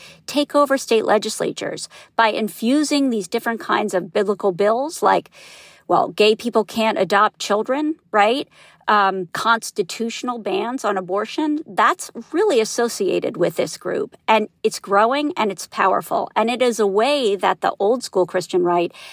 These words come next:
has become something very new and far more muscular.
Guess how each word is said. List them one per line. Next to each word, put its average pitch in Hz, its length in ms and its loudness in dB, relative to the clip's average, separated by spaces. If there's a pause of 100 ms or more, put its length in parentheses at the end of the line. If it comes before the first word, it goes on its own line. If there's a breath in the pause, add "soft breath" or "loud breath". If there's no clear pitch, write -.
(120)
has 220 240 2
become 185 440 2
something 185 520 2
very 175 320 4
new 165 240 4
and 170 160 -4
far 175 260 2
more 160 180 -2
muscular. - 600 -4